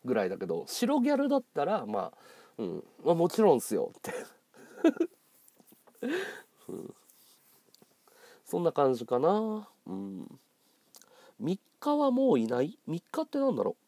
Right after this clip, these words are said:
う？うん。あだ名考えてほしい。あ、そういうのだったら全然。あの、小手半とかは考えますよ、全然。うん。完全にハゲ。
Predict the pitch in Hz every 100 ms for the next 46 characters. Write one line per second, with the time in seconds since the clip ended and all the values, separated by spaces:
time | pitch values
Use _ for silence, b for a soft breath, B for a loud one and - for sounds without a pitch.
0 | _ 117 101 - - - 127 196 233 220
1 | 202 185 120 98 - - 320 - 294 302
2 | 233 107 92 90 87 92 87 90 71 _
3 | _ _ _ - 131 120 160 190 180 175
4 | 175 139 98 - 107 101 101 101 - 78
5 | 76 71 76 - - - _ _ _ _
6 | - - - b b - 208 214 185 185
7 | 170 151 143 139